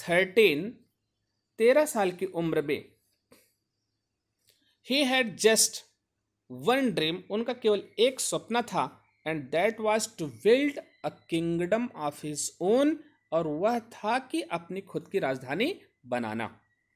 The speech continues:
देखिए, attack on तोरण फोर्ट,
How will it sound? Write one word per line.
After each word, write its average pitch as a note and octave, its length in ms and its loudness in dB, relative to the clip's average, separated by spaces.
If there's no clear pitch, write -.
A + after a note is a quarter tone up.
देखिए, G#3 680 -2
attack A3 500 -2
on G3+ 160 -4
तोरण E3+ 320 -2
फोर्ट, B2 400 -6